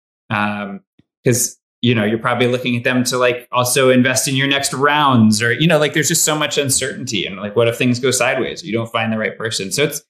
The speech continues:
it's really hard. And I talked to my coach about it, like, my exec coach. Uh, we were chatting about exec coaches just, just before the, the show started, and, um, I'm catching up with him again, uh, again tomorrow. But he said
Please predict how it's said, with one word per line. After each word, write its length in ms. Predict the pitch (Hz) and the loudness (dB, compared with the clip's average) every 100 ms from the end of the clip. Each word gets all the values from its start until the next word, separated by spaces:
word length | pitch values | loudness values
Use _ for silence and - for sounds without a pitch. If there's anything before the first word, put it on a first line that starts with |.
| _ - | _ -2
it's 180 | 160 160 | 0 2
really 160 | 135 | 2
hard. 240 | 127 131 - - | 2 0 -4 -8
And 100 | - 151 | -2 0
I 60 | |
talked 260 | 180 190 185 | 2 -2 0
to 60 | |
my 160 | 175 151 | 0 0
coach 460 | - - 175 202 151 | -2 2 2 2 0
about 240 | 104 95 | -2 -2
it, 100 | 98 | -4
like, 160 | 110 - | -4 -2
my 120 | 117 | -2
exec 380 | 110 117 117 - | 0 -2 -2 -2
coach. 420 | 151 - - - | -4 -4 -8 -8
Uh, 120 | 104 104 | -4 0
we 60 | 117 | 0
were 60 | |
chatting 320 | 117 123 123 | 0 0 0
about 220 | 120 113 110 | 0 0 -2
exec 260 | 110 110 | 0 0
coaches 320 | 120 127 113 | 0 -2 -4
just, 240 | - 107 - | -4 -8 -4
just 220 | 113 - | -4 -4
before 240 | 107 110 | -4 -2
the, 200 | 107 107 107 | -2 -4 -4
the 100 | 107 | -4
show 200 | - 104 | -2 -4
started, 460 | - 117 131 107 | -2 0 0 0
and, 140 | 101 101 _ _ _ _ | -4 -8 _ _ _ _
um, 440 | 107 104 104 104 107 | -4 -2 -2 -2 0
I'm 200 | 113 110 | 0 0
catching 260 | 127 120 120 | 0 0 0
up 60 | |
with 120 | 117 | 0
him 140 | 123 113 | -2 -2
again, 460 | 113 113 110 110 110 107 | -2 -2 -2 -2 -6 -8
uh, 60 | 110 | -6
again 340 | 120 117 110 110 | -4 -2 -2 -2
tomorrow. 400 | 117 147 165 117 | 0 2 2 2
But 200 | 131 - _ | -2 -8 _
he 100 | 180 | 2
said 380 | 175 202 117 | 4 2 0